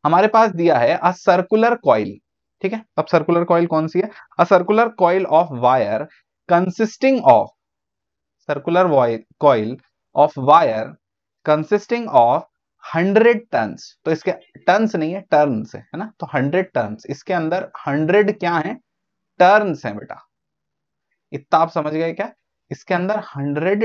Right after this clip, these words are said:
turns है। turns मतलब इसको बार बार घुमाया गया है, सौ बार घुमाया गया है, हंड्रेड turns है इसके अंदर, है ना?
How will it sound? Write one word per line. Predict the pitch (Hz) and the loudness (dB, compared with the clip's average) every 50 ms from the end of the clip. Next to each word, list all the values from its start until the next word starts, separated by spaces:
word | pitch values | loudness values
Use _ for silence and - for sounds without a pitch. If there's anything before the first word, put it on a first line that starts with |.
| 214 220 _ | -4 -2 _
turns | 160 160 165 165 165 147 120 110 - | 2 2 2 2 2 -2 -4 -4 -8
है। | 104 - - _ _ _ _ _ - | -14 -18 -18 _ _ _ _ _ 2
turns | 160 170 196 214 220 214 | 2 4 4 0 -2 -4
मतलब | 202 190 196 214 285 - _ _ _ _ | -6 -6 -6 -8 -12 -14 _ _ _ _
इसको | - - - 190 170 | -20 -6 -4 -4 0
बार | 143 139 139 143 143 | 2 2 4 4 2
बार | 143 156 156 135 | 0 -2 -4 -4
घुमाया | 120 120 120 117 117 117 123 123 | -6 -6 -6 -6 -4 -4 -4 -4
गया | 127 127 131 135 | -2 -2 -2 -4
है, | 160 202 214 - - _ _ _ _ _ _ | -4 -8 -10 -14 -20 _ _ _ _ _ _
सौ | - - 233 233 240 233 | 2 4 6 6 8 6
बार | 214 202 190 160 | 6 4 4 0
घुमाया | 120 107 107 - 78 - - | -4 -8 -12 -14 -16 -18 -18
गया | - - | -20 -20
है, | - - _ _ _ 135 | -20 -20 _ _ _ -6
हंड्रेड | 131 135 143 151 143 143 | -4 -2 -2 -2 -2 -2
turns | - 113 104 101 95 98 - | -6 -8 -8 -8 -12 -16 -18
है | - | -20
इसके | 117 - _ _ - | -20 -20 _ _ -20
अंदर, | - 87 _ _ _ 147 | -20 -20 _ _ _ -8
है | 165 | -8
ना? | 208 240 - | -8 -8 -10